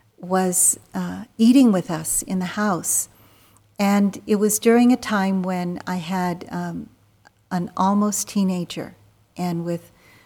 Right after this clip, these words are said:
a lot happening in her hormones. By the way, I have been given permission to tell every single story on my kids.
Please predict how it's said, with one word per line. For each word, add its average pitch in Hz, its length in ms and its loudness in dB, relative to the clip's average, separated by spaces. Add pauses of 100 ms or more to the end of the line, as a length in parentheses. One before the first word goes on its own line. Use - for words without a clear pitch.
(280)
a 180 60 -2
lot 190 300 4
happening 175 560 -2
in 165 260 -10 (720)
her 175 180 -4
hormones. 170 800 -4 (200)
By 208 160 8
the 226 100 4
way, 190 300 2 (340)
I 196 200 4
have 214 280 0
been 185 160 -2
given 180 260 -4
permission 180 600 -6
to 180 120 -8
tell 170 460 -4
every 196 280 -2
single 180 320 -4
story 175 460 -2
on 160 180 -4
my 160 120 -8
kids. - 540 -10